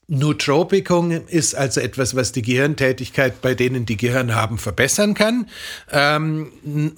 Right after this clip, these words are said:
und das Ganze tut's noch viel mehr. Jetzt kommen die ersten beiden Takeaways der heutigen Folge, wenn man das Ganze mit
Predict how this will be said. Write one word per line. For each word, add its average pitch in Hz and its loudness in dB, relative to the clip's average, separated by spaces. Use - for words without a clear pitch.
und 165 0
das - 2
Ganze 147 -2
tut's 165 -2
noch 135 2
viel 123 -2
mehr. 120 2
Jetzt 107 -8
kommen 139 0
die 117 -4
ersten 127 -2
beiden 120 -2
Takeaways 160 2
der 156 0
heutigen 151 0
Folge, 135 2
wenn 127 2
man 131 0
das 131 -2
Ganze 120 2
mit 127 -2